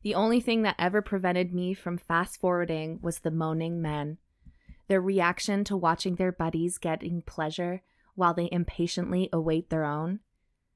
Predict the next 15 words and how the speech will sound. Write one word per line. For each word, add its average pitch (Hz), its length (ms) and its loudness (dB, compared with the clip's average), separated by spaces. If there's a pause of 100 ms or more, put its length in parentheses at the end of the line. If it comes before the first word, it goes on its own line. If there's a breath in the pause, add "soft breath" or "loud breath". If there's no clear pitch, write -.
(140)
In 202 140 6
real 226 180 8
life, 208 480 2 (120)
with 185 200 2
men 170 220 2
I 185 80 2
care 175 260 0
about, 196 400 2 (160)
men 196 260 2
to 190 100 -4
whom 190 300 2
I 170 140 -2
am 170 160 -2
painfully 180 560 0
attracted, 202 640 -2